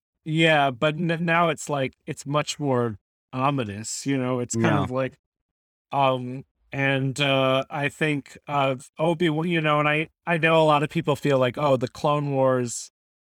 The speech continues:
Speaker 1: it was best when, you know, we didn't know anything about them." But I, I like, you know, for me, when Obi-Wan is kind of reminiscing about the past, I kind of like having that added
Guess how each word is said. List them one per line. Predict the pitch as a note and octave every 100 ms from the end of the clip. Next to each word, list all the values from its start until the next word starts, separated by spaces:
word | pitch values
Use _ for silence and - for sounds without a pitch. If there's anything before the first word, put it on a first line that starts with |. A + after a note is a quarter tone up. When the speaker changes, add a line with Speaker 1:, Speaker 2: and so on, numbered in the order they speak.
| _ _ _ _
Speaker 1:
it | D3+
was | C3+ B2+ - _ -
best | C3+ C#3+ - -
when, | C3 C3+ C3 B2+ B2+ B2 B2
you | B2 C#3+ D3+
know, | C3+
we | C#3+
didn't | D3 C#3+
know | C#3 C#3
anything | C#3 C3+ B2+
about | C3 C3+ C#3+
them." | - A#2+ A#2
But | C3
I, | D3 E3
I | - F#3+
like, | A3 D#3 D#3+ E3
you | D#3+
know, | D3 C#3+
for | C3+ - F3
me, | E3 G3+
when | F#3 D3+
Obi-Wan | D3 D#3 D3 C#3+ C#3
is | C3
kind | - C#3
of | A#2+
reminiscing | B2+ C3 B2+ B2 - B2+
about | A#2 A2+
the | -
past, | - B2+ A#2 A#2 - -
I | C#3 D3+
kind | - G3+
of | C#3
like | A2+ B2+ C3+
having | - B2 A#2+ A#2+ A2+
that | A2 - -
added | B2 B2 A#2+ A2+ G#2